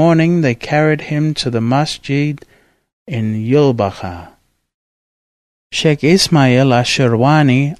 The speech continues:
asked Sheikh Amin Abedin to pray the funeral prayer for him. The mosque was unable to accommodate all the people who attended.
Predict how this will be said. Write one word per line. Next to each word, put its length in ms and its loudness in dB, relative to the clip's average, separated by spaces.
asked 400 -2
Sheikh 300 -2
Amin 480 2
Abedin 840 0
to 160 -10
pray 320 0
the 140 0
funeral 600 -2
prayer 380 -4
for 260 -4
him. 340 -8
The 100 -4
mosque 400 0
was 180 0
unable 500 2
to 140 0
accommodate 680 -2
all 280 0
the 80 0
people 540 -2
who 180 -4
attended. 720 -2